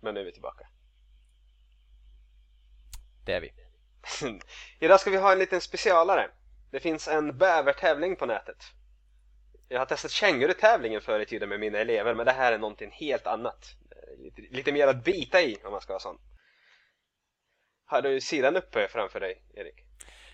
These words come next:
Speaker 2: Eh, jag har det, precis. Bebras punkt se.
Speaker 1: Ja. Jag tänkte läsa lite grann från info punkt bebras punkt se. Berätta, vad är bävern? Eh, Databävern är en populär och inspirerande tävling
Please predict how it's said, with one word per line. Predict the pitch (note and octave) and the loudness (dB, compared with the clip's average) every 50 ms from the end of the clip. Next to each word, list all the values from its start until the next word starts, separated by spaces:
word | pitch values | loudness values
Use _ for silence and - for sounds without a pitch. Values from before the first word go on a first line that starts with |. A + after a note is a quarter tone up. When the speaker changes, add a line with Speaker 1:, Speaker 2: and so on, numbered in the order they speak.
| - - - - | -20 -18 -6 -2
Speaker 2:
Eh, | D3+ D3+ D3 D3 D3 D3 D3 D3 D3 | 0 0 2 2 2 2 2 2 0
jag | D3 | 0
har | C#3+ D3+ E3+ C#3+ | 0 0 0 0
det, | A2 F#2 F2 - - - - | 0 -2 -4 -10 -18 -20 -20
precis. | - A2 A2+ G#2+ F#2 - - - - - - - - | -20 -18 -16 -16 -16 -16 -18 -18 -20 -20 -20 -20 -8
Bebras | - C3 C3+ C3+ B2 C3+ C3+ B2+ - | -6 -4 -4 -4 -4 -6 -6 -6 -8
punkt | - - B2 A#2 A2 A2+ A2 | -10 -12 -12 -12 -12 -12 -14
se. | - - A#2 G2+ F#2 - - - - - - _ _ | -14 -12 -12 -14 -14 -16 -20 -20 -20 -20 -20 _ _
Speaker 1:
Ja. | - B2+ C3 C#3+ E3 F3+ F3+ - _ - - - _ _ _ _ | -4 -2 0 0 0 -2 -6 -10 _ -20 -20 -20 _ _ _ _
Jag | - C3+ C3+ | -6 -4 -4
tänkte | E3 D#3 - - D#3+ D3+ - - - C#3 B2 - | -4 -4 0 0 0 0 -2 -8 -16 -20 -20 -18
läsa | - C#3 D#3+ E3+ D#3 C#3 B2 - - F#3 | -6 2 6 6 6 6 4 2 0 -2
lite | E3+ D3+ C#3 - | -2 -2 -2 -2
grann | A2 A2 A2 | -2 -2 -2
från | - - A#2 A#2 - | 0 -2 -4 -4 -4
info | - F3 C#3 A2 - - F#3 - | -4 -6 -6 -4 -2 -2 0 0
punkt | - B2 A2+ G#2 - | -2 -6 -6 -4 -4
bebras | A#2+ G2+ - - G2+ F#2+ - | -4 -4 -4 -6 -10 -12 -10
punkt | - A2 G#2 - A2 - | -10 -10 -8 -8 -8 -6
se. | - - G2 - _ _ _ _ _ | -6 -10 -10 -10 _ _ _ _ _
Berätta, | - G#2+ A#2 A2+ A2+ - - B2 A2 - - | -14 -8 -4 -4 -4 -2 -2 -2 -4 -2 2
vad | - C#3+ D3+ D3 C#3 B2+ B2+ C3 - C3 | 2 4 6 6 8 8 6 6 4 2
är | C3 C3+ C3 A#2+ A2+ A2 | 4 4 4 4 2 0
bävern? | G#2 A#2+ A#2+ A#2 A#2 A2 A2 A#2 A2+ G2+ F#2 D2+ - _ _ _ _ _ - - - - - _ - _ _ _ _ _ _ _ _ - - - - - - - - | 0 2 2 2 2 2 2 0 0 -2 -4 -10 -20 _ _ _ _ _ -20 -20 -20 -20 -20 _ -20 _ _ _ _ _ _ _ _ -20 -20 -20 -20 -20 -20 -20 -8
Eh, | - A#2 A#2 G#2+ | -4 -2 -2 -2
Databävern | G2+ A2 A#2 F#3 F#3+ F#3+ F#3 G3+ F#3 F#3+ F3+ F3 E3+ E3+ E3 D#3+ - | 0 2 4 6 6 6 4 4 4 6 6 6 6 4 0 -2 -2
är | - B2 A#2 | -2 -2 -2
en | A#2 A#2 - | -2 -4 -8
populär | _ - - D#3+ - - G3 F3+ C#3 A#2+ A#2+ C#3+ - - _ | _ -12 -12 -10 -8 -4 -2 0 2 2 2 0 -2 -4 _
och | C3+ - - - | -14 -14 -12 -14
inspirerande | D3+ C#3 - - - - F3+ E3 B2 A#2 B2 D3 D#3+ D#3 | -14 -14 -14 -10 -8 -8 -6 -2 0 0 0 0 -2 -4
tävling | D3+ - D3+ B2 B2 C#3 D#3+ C#3+ G2+ - | -4 -2 -4 -4 -2 -4 -6 -6 -8 -10